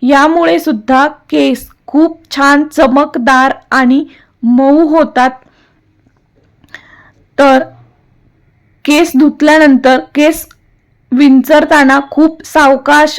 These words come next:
विंचरा, अशा मोठ्या कंगव्याचा वापर करा, म्हणजे खूप जास्त केस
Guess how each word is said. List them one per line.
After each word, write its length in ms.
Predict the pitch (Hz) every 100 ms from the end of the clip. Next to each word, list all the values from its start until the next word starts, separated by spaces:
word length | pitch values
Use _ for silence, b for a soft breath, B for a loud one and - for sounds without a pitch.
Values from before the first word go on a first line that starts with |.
| -
विंचरा, 500 | 294 277 262 262 254 - _ _
अशा 300 | 277 285 285 277 B B B B _ _ _ _ 262
मोठ्या 460 | 294 294 294 330 339 - _
कंगव्याचा 560 | 311 269 277 302 311 320
वापर 360 | 285 262 285
करा, 320 | 294 294 262 262
म्हणजे 400 | 262 247 240 277 -
खूप 280 | 294 294 277
जास्त 300 | 262 262 302 -
केस 280 | 285 294